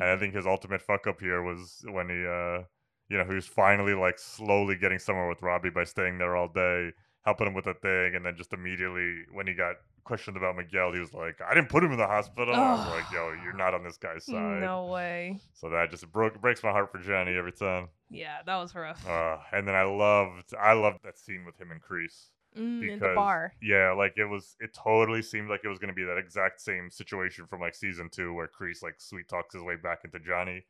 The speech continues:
Speaker 1: and Johnny, like, falls for it. When Kreese said to him, like, "I'll always be your teacher," blah, blah, blah, like, I think Johnny realized, like, that is totally true. You will always be my teacher, but you're a bad teacher, so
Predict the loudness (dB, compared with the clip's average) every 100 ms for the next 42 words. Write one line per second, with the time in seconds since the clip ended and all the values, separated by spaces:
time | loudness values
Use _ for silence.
0 | _ _ _ -10 -2 0 0 -2 -2 0
1 | 0 0 0 0 0 -6 _ -12 -10 -12
2 | -6 -6 -4 -4 -2 -2 -2 -4 -6 -6
3 | -8 -8 -8 -10 -8 -6 -4 -4 2 4
4 | 4 2 -2 -6 _ _ -4 0 -2 2
5 | 2 2 2 0 2 2 0 -2 -6 -8
6 | -14 -20 _ _ -2 -2 -4 -6 0 2
7 | 2 -2 -4 -6 -4 -4 0 0 -2 -4
8 | -6 -6 -10 -10 -8 -10 -2 -2 0 -4
9 | 0 2 2 2 -8 -12 -12